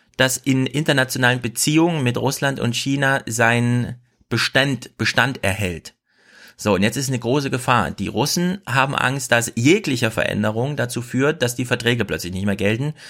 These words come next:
Den Chinesen ist es so ein bisschen egal, wer in Chi-, wer in Venezuela regiert. Die wollen einfach nur, dass ihre Verträge gelten und sie glauben,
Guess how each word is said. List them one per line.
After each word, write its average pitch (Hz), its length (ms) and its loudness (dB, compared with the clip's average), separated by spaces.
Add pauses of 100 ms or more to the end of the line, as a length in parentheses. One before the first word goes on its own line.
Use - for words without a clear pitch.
(280)
Den 117 120 2
Chinesen 160 420 0
ist 156 140 0
es 151 80 -2
so 151 80 -2
ein 139 40 -2
bisschen 139 220 -2
egal, 120 400 2
wer 90 160 2
in 98 120 2
Chi-, - 180 -4
wer 101 260 0
in 101 140 0
Venezuela 104 420 0
regiert. 107 400 -2
Die 113 120 2
wollen 123 180 4
einfach 123 220 2
nur, 127 100 2
dass 117 120 0
ihre 104 160 -4
Verträge 117 400 -4
gelten 107 280 0
und 101 100 0
sie 101 120 -4
glauben, 104 440 4